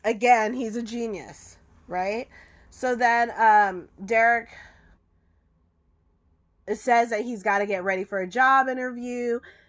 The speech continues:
Keyshawn tells him that he's not gonna get the job. Um, and she'll keep taking care of her three kids. <laughs> And then she names Jaden, the other kid,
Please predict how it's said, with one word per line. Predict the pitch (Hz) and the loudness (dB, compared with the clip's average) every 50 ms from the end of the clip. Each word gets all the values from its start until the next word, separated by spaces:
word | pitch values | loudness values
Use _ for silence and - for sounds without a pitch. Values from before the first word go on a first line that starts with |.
| _ _ _ _ | _ _ _ _
Keyshawn | - 208 - 226 202 190 190 202 | -10 -8 -4 -2 -2 -2 -2 -4
tells | 202 254 190 190 185 - | -4 -4 -4 -4 -4 -6
him | 190 185 190 | -6 -6 -4
that | 185 170 170 202 | -4 -4 -4 -4
he's | 208 196 180 | -8 -8 -6
not | 190 175 180 180 | -4 -6 -6 -6
gonna | 175 175 165 | -6 -8 -8
get | 170 165 165 | -8 -10 -10
the | - 170 | -12 -14
job. | 175 180 - 285 285 277 285 285 285 277 269 269 262 262 262 262 262 240 254 269 - _ _ _ _ _ _ _ _ _ _ - | -14 -10 -2 0 2 2 4 4 4 4 2 2 2 2 2 2 2 0 -2 -8 -10 _ _ _ _ _ _ _ _ _ _ -4
Um, | 202 202 185 180 180 170 160 151 | -2 0 2 2 2 2 0 -2
and | 151 180 175 - | -8 -10 -10 -10
she'll | - - 254 311 359 349 | -8 -2 0 0 0 0
keep | - - 311 277 233 | -2 -4 -4 -4 -4
taking | - 311 247 247 233 262 - - | -4 -4 -4 -4 -4 -6 -8 -6
care | 254 320 240 240 220 | -2 0 2 2 2
of | 226 | 0
her | 254 196 175 - _ | -2 -4 -6 -8 _
three | - 180 196 247 320 349 320 | -6 -4 -2 0 0 -2 -2
kids. | 302 - - 427 349 320 285 247 214 - - 214 180 - - - - - _ | 0 0 0 2 2 2 0 0 -2 -6 -6 -10 -12 -14 -16 -20 -20 -20 _
<laughs> | - - 339 381 381 381 - - | -20 -18 -18 -16 -18 -18 -16 -12
And | - 254 247 | -10 -6 -4
then | 240 214 220 | -4 -4 -4
she | - 233 220 233 | -4 -6 -6 -6
names | 226 220 196 190 190 190 202 185 | -4 -4 -4 -4 -4 -6 -8 -10
Jaden, | 170 151 226 226 226 226 226 233 233 233 233 226 226 - - - _ _ _ - | -4 -2 0 0 2 2 0 0 0 -2 -4 -4 -8 -12 -20 -20 _ _ _ -6
the | 190 208 220 | -2 0 2
other | 240 240 240 226 233 | 2 2 0 -2 -4
kid, | - 277 226 226 226 226 220 214 233 | -2 -2 0 0 0 0 -2 -4 -6